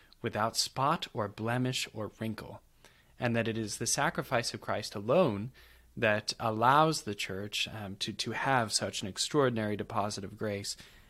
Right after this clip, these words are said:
and to be able to undertake the mission of the preaching of Christ.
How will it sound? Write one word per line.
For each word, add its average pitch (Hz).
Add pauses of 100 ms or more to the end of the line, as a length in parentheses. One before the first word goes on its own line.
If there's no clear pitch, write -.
and 113
to -
be 110
able 107
to -
undertake 107
the 76
mission 113
of 107
the 92
preaching 143
of 92
Christ. -